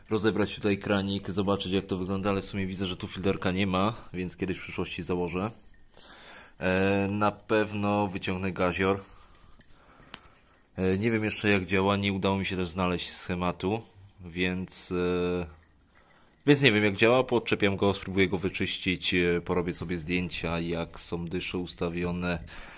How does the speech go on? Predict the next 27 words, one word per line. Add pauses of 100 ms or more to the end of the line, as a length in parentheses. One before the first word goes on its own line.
(160)
jak
je
znajdę,
bo
na
razie
nie
widzę. (800)
E, (600)
zobaczymy,
co
tam
jest
w
nim,
bo
na
pewno
pod
pływakiem
się
coś
osadziło,
no (160)
i (240)
może
wrócę